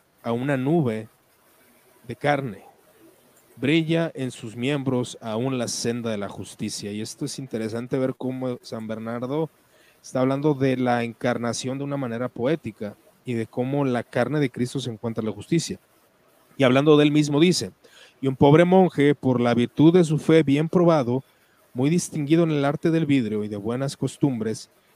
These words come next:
que visitó la ciudad del apóstol, lo cual buen peregrino, y recorrió su camino a pie, haciéndose de vidrieras,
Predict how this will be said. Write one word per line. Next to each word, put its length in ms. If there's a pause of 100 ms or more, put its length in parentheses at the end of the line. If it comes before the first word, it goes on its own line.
(120)
que 100
visitó 320
la 100
ciudad 260
del 120
apóstol, 640
lo 80
cual 220
buen 260
peregrino, 640
y 80
recorrió 580
su 140
camino 400
a 40
pie, 360
haciéndose 720
de 100
vidrieras, 760